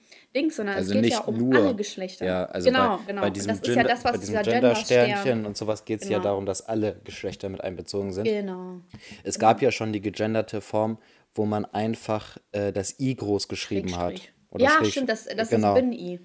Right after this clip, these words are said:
Speaker 2: Genau. So, und, ähm, damit waren
Speaker 1: Ist ja
Speaker 2: halt
Speaker 1: auch
Speaker 2: nur die,
Speaker 1: falsch.
Speaker 2: genau, da, ja, aber damit waren halt, das war halt so die, die Ursprungsform
Speaker 1: Mhm.
Speaker 2: vom Gendern und damit waren halt nur die Frauen eingeschlossen.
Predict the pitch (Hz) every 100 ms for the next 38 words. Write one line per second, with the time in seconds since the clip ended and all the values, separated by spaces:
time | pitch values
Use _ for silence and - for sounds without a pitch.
0 | _ _ - 214 208 95 - _ _ _
1 | _ 107 107 98 101 104 101 98 - 107
2 | 107 104 104 - - 101 104 113 123 110
3 | 110 113 113 107 113 123 123 120 - -
4 | - 95 95 101 101 - 101 98 98 101
5 | 107 95 101 101 101 - - 101 92 101
6 | 95 98 - _ - 110 143 139 - -
7 | 113 101 101 110 104 - 101 92 95 98
8 | 101 98 98 101 92 95 95 98 104 104
9 | 95 95 - 107 95 92 - 92 98